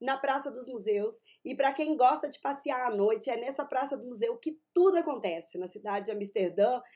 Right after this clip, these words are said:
é uma loucura, é bem bacana, tá?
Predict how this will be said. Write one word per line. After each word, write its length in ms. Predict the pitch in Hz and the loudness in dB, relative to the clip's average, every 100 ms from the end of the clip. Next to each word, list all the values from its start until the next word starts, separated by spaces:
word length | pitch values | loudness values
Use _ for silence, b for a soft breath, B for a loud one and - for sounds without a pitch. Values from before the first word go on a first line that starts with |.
| B - | B 2
é 140 | 233 | 4
uma 180 | 277 269 | 4 2
loucura, 540 | 262 233 - 269 269 | 0 0 -2 0 2
é 60 | 254 | 4
bem 180 | 254 277 | 2 0
bacana, 580 | 285 277 233 180 160 156 | -4 -6 -4 -4 -4 -8
tá? 240 | 180 196 | -8 -8